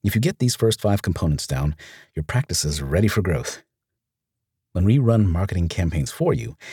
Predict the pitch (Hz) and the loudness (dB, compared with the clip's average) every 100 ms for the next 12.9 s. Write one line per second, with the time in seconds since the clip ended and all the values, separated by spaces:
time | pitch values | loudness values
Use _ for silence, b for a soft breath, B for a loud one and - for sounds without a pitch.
0 | B B - 85 156 175 170 - 170 156 | B B -2 2 2 2 0 0 0 0
1 | - - 73 107 - 131 110 76 101 - | -4 -4 0 0 2 2 2 2 0 2
2 | 107 98 98 - 80 90 80 78 104 110 | 2 2 0 -6 -2 0 0 2 2 0
3 | 90 101 139 82 64 73 139 - 71 92 | 0 2 2 2 -2 -4 -6 -4 -2 -2
4 | - 78 - 69 - - _ _ _ _ | -2 -4 -4 -8 -10 -14 _ _ _ _
5 | _ _ _ _ _ _ - 76 90 82 | _ _ _ _ _ _ -4 0 0 0
6 | 71 _ B B B B - - - - | -4 _ B B B B -8 -8 -10 -2
7 | 147 165 170 156 147 120 110 117 117 71 | 2 4 4 2 2 2 4 2 0 -2
8 | 73 104 110 - 98 98 - 92 85 120 | 2 2 2 -2 -4 -4 -4 -2 -2 -2
9 | - - _ _ _ _ _ _ _ - | -4 -8 _ _ _ _ _ _ _ 0
10 | 131 139 120 220 - 143 127 135 113 - | 4 4 2 -2 -4 -4 -2 -6 -6 -4
11 | 73 71 143 B B B - 78 76 - | 0 2 0 B B B -4 -2 -2 -2
12 | - 143 147 131 95 101 131 - | 2 4 4 4 4 4 4 0